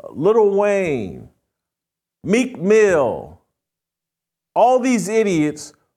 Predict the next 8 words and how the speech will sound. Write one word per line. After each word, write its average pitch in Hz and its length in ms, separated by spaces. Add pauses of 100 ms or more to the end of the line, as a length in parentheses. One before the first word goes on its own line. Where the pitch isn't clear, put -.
who 196 100
can 170 180
barely 208 340
speak 202 360
English, 185 480 (300)
can't 196 300
write 185 320
English, 180 560